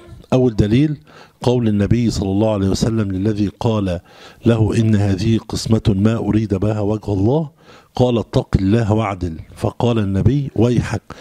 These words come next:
فمن يطع الله إن عصيته". فمفهوم الحديث: إن عصى النبي ربه لم يطع الله أحد، وده استفهام للاستنكار ونفي المعصية عن النبي صلى الله عليه وسلم.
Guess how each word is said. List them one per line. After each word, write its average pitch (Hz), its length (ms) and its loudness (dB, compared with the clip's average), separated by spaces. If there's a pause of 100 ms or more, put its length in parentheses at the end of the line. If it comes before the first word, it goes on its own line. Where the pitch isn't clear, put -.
(220)
فمن 107 340 2
يطع 143 220 2
الله 107 500 0
إن 95 80 -2
عصيته". 90 500 -4 (200)
فمفهوم 98 540 2
الحديث: 120 560 0 (420)
إن 101 140 2
عصى 131 260 2
النبي 110 440 2
ربه 107 400 2
لم 101 200 -4
يطع 104 140 -6
الله 98 400 -4
أحد، - 220 -8 (680)
وده 95 200 4
استفهام 104 500 0
للاستنكار 120 720 0 (120)
ونفي 110 400 0
المعصية 92 540 -2
عن 107 180 -2
النبي 104 420 0
صلى 95 260 0
الله 87 160 -2
عليه 80 140 -2
وسلم. - 320 -2